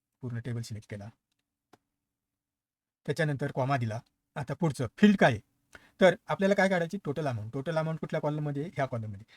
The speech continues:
ह्या कॉलममधला फक्त हेडिंग आपण घेणार आहे. हेडिंग सिलेक्ट करायचं. फक्त हेडिंग. हेडिंग सिलेक्ट केलं. कॉमा. यानंतर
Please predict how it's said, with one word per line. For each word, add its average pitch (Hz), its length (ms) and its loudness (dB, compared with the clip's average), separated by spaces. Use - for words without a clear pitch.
ह्या 175 100 6
कॉलममधला 156 640 2
फक्त - 240 -4
हेडिंग 190 240 10
आपण 165 200 6
घेणार 123 220 0
आहे. 107 100 -6
हेडिंग 156 180 2
सिलेक्ट 160 280 0
करायचं. 110 300 -4
फक्त - 220 -4
हेडिंग. 110 260 -2
हेडिंग 147 160 -2
सिलेक्ट 107 260 -10
केलं. 101 140 -14
कॉमा. 139 220 2
यानंतर 185 420 8